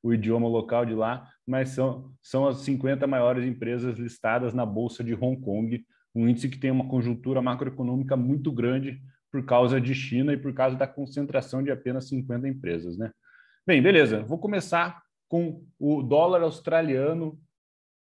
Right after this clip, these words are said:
versus o dólar, né? Então, a gente tem alguns contextos macros importantes que aconteceram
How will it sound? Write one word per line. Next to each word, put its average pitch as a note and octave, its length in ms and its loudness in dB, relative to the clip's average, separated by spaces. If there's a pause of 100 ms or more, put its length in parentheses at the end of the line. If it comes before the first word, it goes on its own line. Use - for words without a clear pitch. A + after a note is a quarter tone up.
(300)
versus C#3 580 -2 (180)
o C#3+ 100 0
dólar, F2+ 400 4
né? F#2 480 -10
Então, B2+ 240 -2
a C3 60 0
gente B2 1080 0
tem D#3+ 100 0
alguns D#3+ 380 -2
contextos D#3+ 680 -4
macros C#3+ 480 -2
importantes E3 680 -2
que - 80 -6
aconteceram C#3+ 720 -4